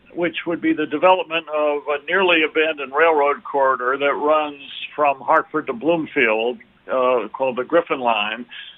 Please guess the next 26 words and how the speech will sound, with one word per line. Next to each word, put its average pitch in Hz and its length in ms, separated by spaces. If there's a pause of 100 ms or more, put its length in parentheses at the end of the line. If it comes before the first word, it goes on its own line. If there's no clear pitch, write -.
developing 180 520
that 165 280
into 160 400
a, 139 180
uh, 135 680
into 147 260
a 135 60
multimodal, 143 840 (120)
um, 131 720
linear 160 340
park 156 440 (120)
system 120 580 (600)
with, 175 220
with 185 220
the 170 100
hope, 170 360
as 147 240
has 139 200
happened, 139 640
uh, 131 400 (340)
with 143 140
the 139 80
High 143 220
Line 135 440
and 127 380
Atlanta's 131 560